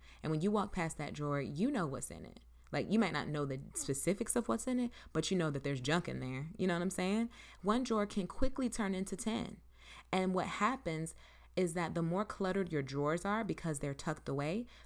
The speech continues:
the more likely that clutter is to spill out and over the top, crowding your counters, count-, crowding the tops of your dressers or whatever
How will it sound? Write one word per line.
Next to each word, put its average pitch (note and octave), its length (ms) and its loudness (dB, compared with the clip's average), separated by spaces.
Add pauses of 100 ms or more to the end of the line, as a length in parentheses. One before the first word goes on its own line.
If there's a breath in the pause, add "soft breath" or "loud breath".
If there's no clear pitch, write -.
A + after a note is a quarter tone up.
the D#3 80 0
more F3 180 4
likely E3 400 2
that C#3+ 180 -4
clutter E3+ 300 -2
is C#3+ 260 -2
to - 140 -8
spill E3+ 560 -2
out D3+ 320 4
and D#3 160 -6
over D3 240 -2
the C#3 140 -6
top, C#3 380 -2
crowding C3+ 360 0
your A#2+ 180 -8
counters, F3 600 -2 (300 loud breath)
count-, D3 280 -2
crowding D3+ 400 2
the C#3+ 60 -4
tops C#3 380 -2
of C3+ 100 -6
your - 100 -8
dressers F3 520 -2
or C#3+ 80 -2
whatever D3+ 420 -2